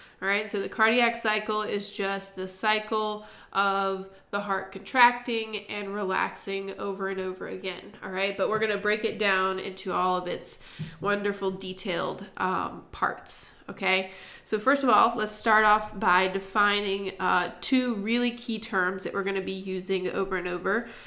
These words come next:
The first one is systole. And so systole <laughs> refer, I'm just gonna write the word systole over again. No, <laughs> refers to contraction.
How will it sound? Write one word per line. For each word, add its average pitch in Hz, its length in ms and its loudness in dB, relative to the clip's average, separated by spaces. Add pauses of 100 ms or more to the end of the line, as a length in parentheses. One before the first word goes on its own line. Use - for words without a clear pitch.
(100)
The 190 120 -6
first 226 280 4
one 220 140 2
is 190 340 2
systole. 208 920 0 (480)
And 196 120 -4
so 202 200 4
systole 220 960 4 (1120)
<laughs> 180 180 -8
refer, 240 320 4
I'm 190 340 -8
just 185 180 -12
gonna 165 120 -8
write 170 160 -4
the 185 80 -4
word 190 120 -2
systole 190 440 -4
over 180 160 -4
again. 208 320 -4
No, 190 220 0
<laughs> 202 120 -2
refers 247 440 8
to 220 180 2
contraction. 240 960 6